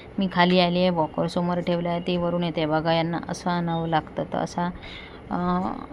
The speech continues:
जा-, चढ उतरताना त्यांना त्रास होता, चढताना तरी ते चढले होते येताना हॉस्पिटलमधून. पण आता हॉस्पिटलमध्ये आता आलो आम्ही, लिफ्ट आहे त्याच्यामुळे बरं राहतं इथे. आणि इथे ना, एवढे पेशंट होते ना, असे बघून भीती वाटत होती.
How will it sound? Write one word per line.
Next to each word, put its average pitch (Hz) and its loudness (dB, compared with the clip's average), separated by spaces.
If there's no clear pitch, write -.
जा-, 196 0
चढ 190 6
उतरताना 202 4
त्यांना 190 2
त्रास 180 4
होता, 185 0
चढताना 185 2
तरी 185 2
ते 196 -2
चढले 180 2
होते 185 0
येताना 170 -2
हॉस्पिटलमधून. 170 -4
पण 202 2
आता 196 2
हॉस्पिटलमध्ये 180 2
आता 175 -2
आलो 175 2
आम्ही, 175 0
लिफ्ट 185 2
आहे 175 6
त्याच्यामुळे 175 2
बरं 175 4
राहतं 175 4
इथे. 175 -2
आणि 180 0
इथे 208 0
ना, 220 2
एवढे 190 4
पेशंट 185 2
होते 185 0
ना, 196 2
असे 185 0
बघून 180 4
भीती 170 -2
वाटत 160 4
होती. 175 -4